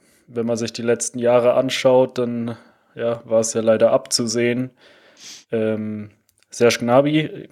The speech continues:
Gnabry war ja beim Finale, das war, glaub ich, schon im Juli. Ah, ne, am dreißigsten Juni, er ist am, erst am nächsten Tag Bayern-Spieler gewesen, sonst hätte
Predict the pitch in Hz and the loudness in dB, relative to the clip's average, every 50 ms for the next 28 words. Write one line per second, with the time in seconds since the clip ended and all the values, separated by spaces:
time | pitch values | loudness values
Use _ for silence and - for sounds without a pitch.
0 | _ _ - 120 117 120 131 131 - - 135 127 120 120 123 123 120 120 120 117 | _ _ -8 -4 -2 -2 -2 -2 -2 -4 0 2 4 4 6 6 4 4 2 0
1 | - - 117 113 113 - - 113 113 117 123 131 139 143 131 127 113 - - 120 | -2 -4 -4 -4 -4 -8 -10 -8 -6 -4 -4 -2 -2 -2 -4 -4 -6 -6 -4 -6
2 | 117 - - 120 - - - 117 117 117 117 120 127 131 135 139 139 147 143 143 | -4 -2 -4 -4 -4 -4 -6 -4 -4 -4 -4 -4 -4 -4 -2 -2 -2 -2 -4 -8
3 | - - - _ _ - _ _ _ _ - 123 117 117 113 113 110 110 104 110 | -14 -20 -20 _ _ -20 _ _ _ _ -4 -2 2 4 4 2 2 2 2 2
4 | 110 107 104 - - - 104 107 110 110 107 104 104 101 - - 110 107 107 110 | 2 2 0 -4 -4 -6 -4 -4 -4 -4 -2 -2 -2 -2 0 -2 -2 -2 0 0
5 | 110 107 - - 107 107 110 107 - - 117 110 - 104 101 - - 107 107 107 | 0 2 2 0 2 2 2 2 2 0 0 0 0 0 2 4 4 4 4 4
6 | 107 - - - 113 107 104 104 110 107 110 113 113 107 113 113 - - 113 110 | 2 -2 -4 -2 -2 -2 -2 -2 -4 -4 -2 -4 -2 -4 -4 -6 -4 -2 -2 0
7 | - 117 113 110 107 | 2 2 0 0 -2